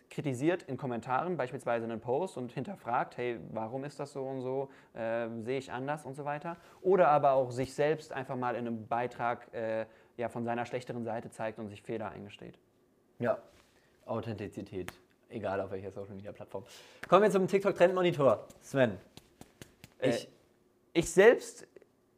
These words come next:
Speaker 1: ich, mir ist diese, diese Woche gar kein Trend so im Kopf geblieben, muss ich ehrlich sagen.
Speaker 2: Mhm.
Speaker 1: Aber ich gehe davon aus, dir schon.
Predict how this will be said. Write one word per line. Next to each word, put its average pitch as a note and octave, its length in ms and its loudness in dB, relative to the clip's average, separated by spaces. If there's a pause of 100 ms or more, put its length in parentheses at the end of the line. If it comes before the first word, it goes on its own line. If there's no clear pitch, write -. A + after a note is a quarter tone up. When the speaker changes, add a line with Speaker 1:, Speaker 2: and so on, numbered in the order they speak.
(360)
Speaker 1:
ich, D3+ 260 -8
mir G#3+ 140 4
ist - 120 -4
diese, F3 300 2
diese C#3 240 -2
Woche D3 400 0
gar E3 320 -2
kein D#3+ 600 -6 (100)
Trend F3 420 -6
so D3+ 220 -2
im C#3 100 -4
Kopf - 220 -8
geblieben, A2 340 -6
muss G#2+ 120 -6
ich G#2+ 100 -10
ehrlich G#2 240 -8
sagen. A2+ 340 -8 (260)
Speaker 2:
Mhm. G#2+ 200 -8
Speaker 1:
Aber C3+ 180 2
ich C#3 140 -4
gehe D#3 100 -4
davon C#3+ 220 -2
aus, C#3 260 -6 (400)
dir B2+ 80 -8
schon. A#2 240 -12